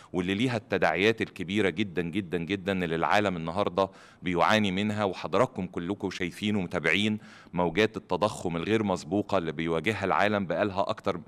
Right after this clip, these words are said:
يمكن دي أعلى وأكبر وأضخم موجة تضخم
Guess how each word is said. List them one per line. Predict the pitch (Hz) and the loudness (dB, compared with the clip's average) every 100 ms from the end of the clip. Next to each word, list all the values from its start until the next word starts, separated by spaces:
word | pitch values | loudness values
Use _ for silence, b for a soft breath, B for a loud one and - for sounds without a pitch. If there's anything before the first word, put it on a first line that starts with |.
| B B - | B B -6
يمكن | 98 98 92 | -4 -2 -2
دي | 87 - | 2 4
أعلى | 107 104 90 87 | 4 4 4 2
وأكبر | 64 78 117 98 85 80 | 0 -2 -2 0 0 0
وأضخم | 80 110 - 92 80 76 B B | 2 0 -2 -4 -4 -6 B B
موجة | 101 107 98 | 0 2 2
تضخم | - 87 107 - 98 | 2 2 0 0 -4